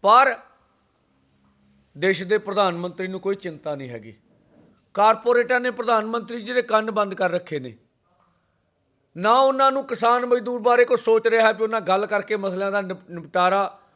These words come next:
ਕਰਨਾ ਕਿ ਨਹੀਂ ਕਰਨਾ ਹੈਗਾ। ਸੋ ਇਸ ਕਰਕੇ ਸਾਡੀ ਸਾਰੀ ਪੰਜਾਬ ਦੀ ਜਨਤਾ ਨੂੰ ਕੱਲ੍ਹ ਬੇਨਤੀ ਆ ਵੀ ਕੱਲ੍ਹ ਅਠਾਰਾਂ ਦਾ ਰੇਲ ਰੋਕੋ ਅੰਦੋਲਨ ਆ।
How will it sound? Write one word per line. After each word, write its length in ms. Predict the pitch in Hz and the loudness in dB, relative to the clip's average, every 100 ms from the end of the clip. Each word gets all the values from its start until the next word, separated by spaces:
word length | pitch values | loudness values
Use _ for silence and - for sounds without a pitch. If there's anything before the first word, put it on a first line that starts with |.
| _ _ - | _ _ -2
ਕਰਨਾ 340 | 196 202 233 247 262 _ _ _ _ _ _ _ | -2 2 0 0 -4 _ _ _ _ _ _ _
ਕਿ 140 | 240 254 | 6 6
ਨਹੀਂ 220 | 240 233 | 6 -2
ਕਰਨਾ 320 | 233 214 190 170 | 2 2 2 -2
ਹੈਗਾ। 300 | 151 139 - _ _ _ _ _ _ _ | 0 -2 -6 _ _ _ _ _ _ _
ਸੋ 180 | - 226 | 4 6
ਇਸ 140 | 214 | 6
ਕਰਕੇ 360 | - 233 226 254 277 262 - _ _ _ _ _ _ _ _ _ _ _ _ - _ _ _ _ _ _ - | 2 0 2 6 6 6 -2 _ _ _ _ _ _ _ _ _ _ _ _ -20 _ _ _ _ _ _ -16
ਸਾਡੀ 680 | - 196 208 220 269 269 - _ _ _ _ _ _ _ _ _ _ _ - | -4 0 0 0 -2 -4 -8 _ _ _ _ _ _ _ _ _ _ _ -18
ਸਾਰੀ 480 | - - 240 285 294 | -10 2 2 4 -2
ਪੰਜਾਬ 480 | 233 226 220 220 185 | -2 2 4 4 0
ਦੀ 100 | 214 | -8
ਜਨਤਾ 380 | 196 190 - 196 | -6 -6 -2 -4
ਨੂੰ 140 | 196 | -4
ਕੱਲ੍ਹ 260 | 202 196 190 | -4 -2 -2
ਬੇਨਤੀ 460 | 180 175 175 165 | -4 -6 -6 -4
ਆ 120 | 139 98 _ _ _ _ _ - | -4 -6 _ _ _ _ _ -10
ਵੀ 100 | 220 220 | -8 -2
ਕੱਲ੍ਹ 280 | 220 247 254 | 2 2 2
ਅਠਾਰਾਂ 580 | - 180 196 208 220 | -4 -2 2 2 0
ਦਾ 200 | 214 226 220 | 2 2 4
ਰੇਲ 300 | 202 220 208 | 4 2 2
ਰੋਕੋ 360 | 202 196 196 | -2 -2 -6
ਅੰਦੋਲਨ 400 | 180 165 160 147 | -4 -6 -6 -6
ਆ। 100 | 135 | -8